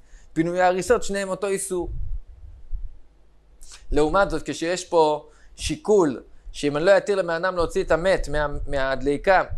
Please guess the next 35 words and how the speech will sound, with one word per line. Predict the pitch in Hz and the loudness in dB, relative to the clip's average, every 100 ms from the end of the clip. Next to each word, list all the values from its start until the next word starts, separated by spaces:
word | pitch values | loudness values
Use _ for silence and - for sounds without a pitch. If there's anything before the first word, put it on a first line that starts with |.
| - | -6
הוא | - | -6
יבוא | 139 | -4
לכבות | 185 151 131 165 | -4 -4 -2 -2
את | 175 175 | 0 0
הדליקה, | 156 165 165 262 220 - | 2 2 2 2 2 -2
זה | 117 | -8
כבר | 117 135 | -12 -8
שיקול, | - - 226 139 | -8 -4 -4 -4
כי | - | -8
אם | |
הוא | 123 | -8
יבוא | 127 | -4
לכבות | 170 - 160 | -2 -2 -4
את | 165 | -2
הדליקה, | 147 143 156 | -2 -2 0
הוא | 160 139 | 2 2
עובר | 156 | 2
על | 151 | 2
חיוב | 131 160 160 | 0 -2 -2
מהתורה | 160 147 165 214 214 - - - | -4 -2 2 4 2 0 -16 -12
של | - | -8
מכבה. | 143 143 175 214 214 - - - - - | -4 0 2 4 2 0 -14 -20 -20 -8
לכן | 139 | -4
עדיף | 151 208 196 | -2 -4 -4
לי | 156 139 | -4 -2
לת-, | 135 - | -4 -2
להתיר | 143 139 208 | 0 0 2
לו | 190 | 0
טלטול | 143 139 123 - 196 143 98 | 0 -2 -4 0 0 0 -2
מוקצה | 120 135 - 202 214 135 | -8 -8 -6 0 2 0
מדרבנן, | 123 135 143 165 220 196 147 | 0 2 2 0 0 -2 -4
שיטלטל | 139 - 135 170 147 | -6 -6 -4 -2 -2
את, | - - | -2 -2
את | 139 | -2
המת, | 156 208 220 - | -2 0 0 -2